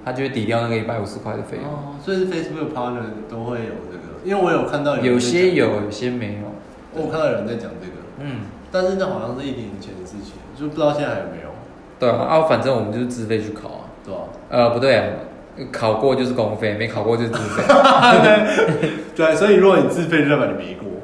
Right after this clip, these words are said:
Speaker 2: 你应该不会没过啊。
Speaker 1: 如果没过的话，我觉得以后就变成是 <laughs> 周四瞎鸟，只剩猪奶，没有办法。
Speaker 2: <laughs> 没有，没有，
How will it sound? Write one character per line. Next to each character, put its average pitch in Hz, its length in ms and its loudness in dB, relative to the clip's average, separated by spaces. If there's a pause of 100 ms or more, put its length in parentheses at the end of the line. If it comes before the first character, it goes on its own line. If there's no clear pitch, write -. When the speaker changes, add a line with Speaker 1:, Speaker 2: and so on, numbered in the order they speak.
(1120)
Speaker 2:
你 101 100 -14
应 139 100 -6
该 233 100 0
不 151 120 -2
会 165 60 2
没 - 220 -4
过 110 300 -10
啊。 101 60 -12 (720)
Speaker 1:
如 196 120 8
果 190 120 8
没 139 220 6
过 160 200 4
的 127 140 4
话， 131 200 4
我 104 120 2
觉 101 180 -4
得 101 360 -4 (120)
以 123 180 -2
后 139 140 2
就 139 140 2
变 139 200 0
成 110 160 -4
是 113 400 -4 (540)
<laughs> - 540 -14
周 139 180 4
四 139 220 -2
瞎 123 240 2
鸟， 117 160 -2 (600)
只 113 120 -10
剩 131 180 0
猪 120 200 -4
奶， 113 360 -2
没 135 60 0
有 - 60 4
办 - 80 6
法。 - 760 6
Speaker 2:
<laughs> - 0 -
没 185 560 0
有， 190 100 6
没 185 60 6
有， 151 300 6